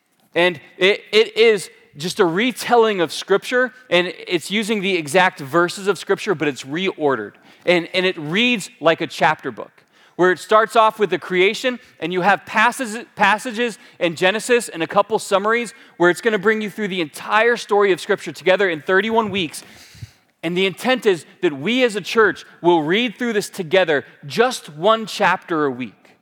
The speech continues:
And I know you can read more than that. You might wanna read the same chapter seven times over. You might wanna continue your Bible reading plan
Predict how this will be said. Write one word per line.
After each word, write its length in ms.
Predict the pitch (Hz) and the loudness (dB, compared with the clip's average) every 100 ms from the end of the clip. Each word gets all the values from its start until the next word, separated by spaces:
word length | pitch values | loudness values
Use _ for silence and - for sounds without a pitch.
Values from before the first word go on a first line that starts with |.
| _ _ _ _ _ _ | _ _ _ _ _ _
And 140 | - 196 | -2 0
I 60 | |
know 120 | 226 247 | 4 2
you 160 | 277 | 2
can 140 | 254 226 | -4 -4
read 180 | 240 | -2
more 220 | 196 202 240 | 0 2 2
than 120 | 254 | 2
that. 220 | 262 185 | 2 2
You 80 | 214 | 2
might 140 | 247 | 2
wanna 200 | 220 208 | 4 0
read 200 | 208 202 | 0 -4
the 40 | 170 | -6
same 240 | 226 226 | -6 -6
chapter 360 | - 220 214 185 | 2 2 2 -4
seven 280 | 214 202 208 | 0 0 0
times 280 | 202 196 | -2 0
over. 220 | 180 214 226 | 0 0 -2
You 160 | 202 | 0
might 120 | 220 | 2
wanna 200 | 202 196 | 2 0
continue 420 | 180 175 226 226 226 | -2 -8 -8 -6 -4
your 200 | 214 175 | -2 2
Bible 340 | 190 202 208 | 4 4 0
reading 260 | 214 208 202 | 0 -4 -6
plan 360 | 208 208 220 | -2 -2 -2